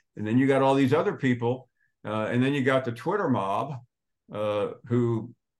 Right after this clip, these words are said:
you know, took a break from you for ten minutes last night to move over to A and M.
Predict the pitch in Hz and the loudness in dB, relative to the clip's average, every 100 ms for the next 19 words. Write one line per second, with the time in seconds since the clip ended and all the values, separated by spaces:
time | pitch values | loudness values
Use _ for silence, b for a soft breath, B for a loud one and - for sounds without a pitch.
0 | _ _ - 113 104 120 107 120 123 120 | _ _ -8 -6 -2 -2 4 4 4 2
1 | 110 135 180 156 120 113 117 110 110 107 | 2 4 4 0 -2 -4 -2 0 -2 -4
2 | 107 - 104 107 107 107 113 110 120 113 | -8 -12 -4 -2 0 -2 0 0 0 2
3 | 117 117 120 113 107 117 117 120 156 123 | 2 4 4 4 2 2 2 0 0 0
4 | 131 | -2